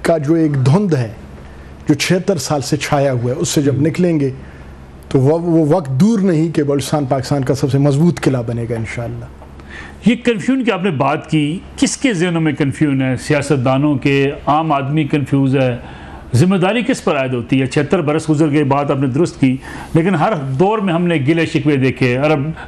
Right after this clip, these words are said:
Speaker 2: जो बलूचिस्तान के सरदार हैं सारे, वो हुक्मरान भी रहे, हुकूमतें उनकी रहीं, गिले शिकवे फिर भी फेडरेशन से वो करते रहे, जिम्मेदार कौन है?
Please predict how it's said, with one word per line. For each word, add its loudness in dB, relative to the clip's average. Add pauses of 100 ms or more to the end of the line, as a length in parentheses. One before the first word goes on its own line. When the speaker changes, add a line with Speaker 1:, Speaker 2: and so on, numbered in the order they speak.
Speaker 2:
जो 4
बलूचिस्तान 0
के -2
सरदार 0
हैं 0
सारे, 0 (420)
वो 6
हुक्मरान 2
भी 2
रहे, -2 (140)
हुकूमतें 2
उनकी 0
रहीं, 2
गिले 2
शिकवे -2
फिर 0
भी 0
फेडरेशन 0
से 0
वो 0
करते 0
रहे, 0 (520)
जिम्मेदार 2
कौन -2
है? -8